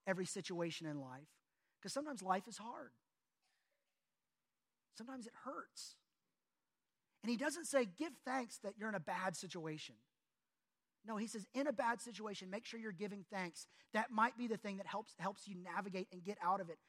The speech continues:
mentally, with your soul, with your life, with your attitude, with everything. Just practicing gratitude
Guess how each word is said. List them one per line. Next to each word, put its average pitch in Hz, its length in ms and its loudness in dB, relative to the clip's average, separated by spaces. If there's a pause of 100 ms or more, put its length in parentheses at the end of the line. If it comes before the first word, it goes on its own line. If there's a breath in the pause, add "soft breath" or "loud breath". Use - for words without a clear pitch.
(200 soft breath)
mentally, 214 600 -2 (240 soft breath)
with 175 160 -6
your 160 100 -12
soul, 202 640 -2 (240 soft breath)
with 185 220 -4
your 185 100 -4
life, 185 340 -2
with 180 120 -10
your 190 140 -8
attitude, 208 320 -2
with 214 160 -14
everything. 214 420 -4
Just 220 220 -4 (360)
practicing 262 540 -2
gratitude 208 640 0